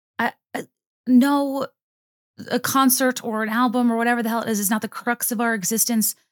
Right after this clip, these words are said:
It doesn't cover our physiological needs, nor the, is the, is it the power source, meaning the most important thing, but, like, the twinkle lights are what illuminate our existence and allow us to light up as we string together our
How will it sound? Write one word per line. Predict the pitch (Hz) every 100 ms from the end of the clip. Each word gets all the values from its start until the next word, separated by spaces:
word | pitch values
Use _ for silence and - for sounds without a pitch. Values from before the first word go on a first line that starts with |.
| _ _ _
It | -
doesn't | - 233 254
cover | 240 240
our |
physiological | 233 233 220 247 233 226 247
needs, | 220 214 226 202
nor | 208 233
the, | 220 220 220 - _ -
is | 240
the, | 233 -
is | 247 262 247 269
it |
the | 220
power | 196 - 320 330
source, | - 233 220 - - _ _ _ _ _ _ _ _ -
meaning | 240 240 269 262
the | 254
most | 262 254
important | 254 254 247 208
thing, | 302 311
but, | 262 247
like, | 254 254 - _ _ _ _
the | - 285 - _ -
twinkle | - - 285 294 311
lights | 233 247 277 - - - _ _ _ -
are |
what | 247 247
illuminate | 269 247 254 269 269 269
our | 262 262
existence | 226 214 220 285 277
and | 262
allow | 247 226 240
us | 262 254
to | - 269
light | 226 240
up | 233 247
as | 262
we | 240
string | 247 - 262
together | 262 254 233 240 262
our | - 247 254